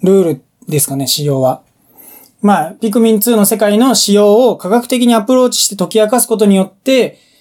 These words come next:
その穴を、その仕様の穴をついてやって、えーと、今までできなかったような六日クリアを実現したっていう非常に面白い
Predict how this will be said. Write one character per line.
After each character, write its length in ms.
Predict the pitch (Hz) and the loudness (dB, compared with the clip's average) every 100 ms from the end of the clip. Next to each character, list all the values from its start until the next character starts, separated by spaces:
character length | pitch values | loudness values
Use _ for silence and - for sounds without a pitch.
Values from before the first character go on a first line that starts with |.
| _ | _
そ 220 | - 226 | -6 -2
の 380 | 214 208 214 - _ _ _ | 2 2 0 -2 _ _ _
穴 320 | - 185 214 170 | -4 0 2 0
を、 180 | 117 _ _ _ _ _ _ - | -4 _ _ _ _ _ _ -6
そ 180 | 185 | -2
の 140 | 180 170 | 0 0
仕 200 | - 196 | 0 2
様 180 | 220 226 | 2 4
の 140 | 214 | 2
穴 240 | 202 247 | 2 2
を 100 | 233 | 2
つ 180 | 208 240 | 0 -2
い 80 | 226 | -2
て 80 | 202 | 0
や 120 | 190 | 0
っ 120 | 190 | -2
て、 400 | _ 277 240 - _ _ _ _ | _ 0 0 -2 _ _ _ _
え 560 | 196 170 160 156 147 143 | -2 0 0 2 2 0
ー 60 | 143 | 0
と、 480 | 147 139 135 135 - | 0 0 0 0 0
今 160 | 190 | 2
ま 100 | 196 | 2
で 60 | 175 | 0
で 120 | 160 | -2
き 80 | 208 | 0
な 100 | 202 | 0
か 80 | 196 | -2
っ 80 | |
た 120 | 196 196 | 0 0
よ 180 | 190 | 2
う 40 | 185 | 2
な 320 | 233 226 127 _ _ | 2 0 -2 _ _
六 200 | 170 202 | -4 -2
日 120 | 208 208 | 0 0
ク 140 | 220 | 0
リ 100 | 190 | 2
ア 80 | 196 | 2
を 60 | |
実 280 | 208 151 - | 0 -2 -4
現 200 | 180 165 | -2 -2
し 20 | |
た 120 | - 175 | -2 -4
っ 120 | - | -4
て 80 | 139 | -10
い 100 | 131 | -10
う 40 | |
非 120 | 123 | -6
常 280 | 165 233 247 | 0 2 2
に 80 | 226 | 2
面 180 | 214 214 | 2 2
白 220 | 226 208 | 2 2
い 180 | 190 | 0